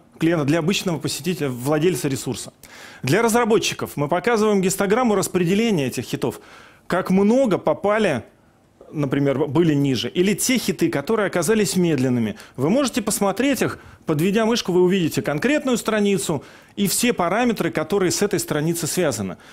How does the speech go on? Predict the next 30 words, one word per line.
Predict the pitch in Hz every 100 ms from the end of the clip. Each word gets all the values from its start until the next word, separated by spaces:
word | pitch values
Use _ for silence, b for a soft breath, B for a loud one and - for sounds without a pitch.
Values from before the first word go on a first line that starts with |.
| B
Но | 180
обычно | 240 320 - 220
это | 214
нужно | 208 220 175
уже | 165 180
разработчикам | 175 160 170 254 - - 143
для | 147
того, | 196 202
чтобы | 185 160 147 B B
осознать | 147 - 165 160 233 -
ту | 180
или | 170
иную | 156 156
ситуацию. | 131 165 156 135 - 104 101 B B B B
А | 127
второй | 117 165 269
график | 240 233 - 135
покажет | 139 135 220 233 233 - - -
чуть | - 226 208 -
интереснее | 247 220 254 196 156 165 143
информацию. | - 139 139 120 - 110 92 B B B B B B B B B _
Зелёное | 127 180 247 254
поле, | - 254 170 120 B
по | 151
сути, | 151 254 226 185
это | - 185 190 180 139 B B -
время | 135 196 180
отклика | 160 - 117 -
вашего | 107 - 120
сервера. | 113 98 -